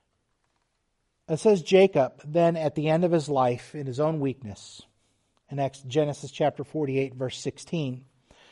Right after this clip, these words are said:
"By faith, Jacob, when dying, blessed each of the sons of Joseph, bowing in worship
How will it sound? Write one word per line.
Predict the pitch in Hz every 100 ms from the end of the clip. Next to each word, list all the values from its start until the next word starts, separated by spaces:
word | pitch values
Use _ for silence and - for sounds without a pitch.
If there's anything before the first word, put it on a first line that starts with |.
| _ _ _ _ _
"By | - 160 170
faith, | - 180 139 - - - _ _ _ _ _ -
Jacob, | 123 156 151 165 156
when | 160 151
dying, | 139 135 139
blessed | 127 135 143 -
each | - 165 -
of | 170
the | 156
sons | - 160 160
of | 165
Joseph, | 131 127 123 - 135 -
bowing | 135 147 160 160
in | 160
worship | 131 127 - 139 127